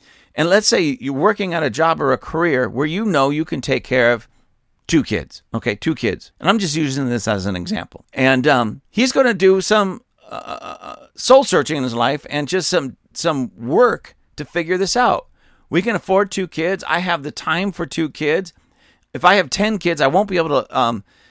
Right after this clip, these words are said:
give them the time that all ten deserve. So we're gonna have two kids and we're gonna stop there, right? Now, I'm just using this as an example, ladies and gentlemen,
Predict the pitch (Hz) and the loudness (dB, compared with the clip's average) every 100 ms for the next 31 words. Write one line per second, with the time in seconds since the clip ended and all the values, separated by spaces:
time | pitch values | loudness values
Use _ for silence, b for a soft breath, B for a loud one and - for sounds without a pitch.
0 | b - 110 202 226 202 170 143 - - | b -12 2 2 6 4 4 0 -4 -4
1 | 208 156 135 139 - 160 190 - - 202 | 0 0 0 0 0 0 0 -2 -8 -6
2 | 175 139 143 208 151 131 156 175 240 262 | -4 -4 0 2 2 0 -2 0 -2 -2
3 | 202 151 147 143 165 185 262 233 - - | -2 0 -2 -2 -6 -4 -6 -8 -10 -20
4 | _ 156 185 214 - 214 262 - - - | _ -2 0 0 0 0 -2 -6 -12 -12
5 | _ - 135 220 262 _ _ _ _ _ | _ -2 0 0 -4 _ _ _ _ _
6 | 190 185 - - 233 202 139 131 113 117 | -2 -2 -4 -4 -2 0 0 0 0 -2
7 | 95 90 92 82 90 85 85 95 85 98 | -4 -6 -6 -6 -8 -8 -6 -6 -4 -4
8 | 104 113 120 127 139 160 160 | -2 0 -2 0 2 2 -2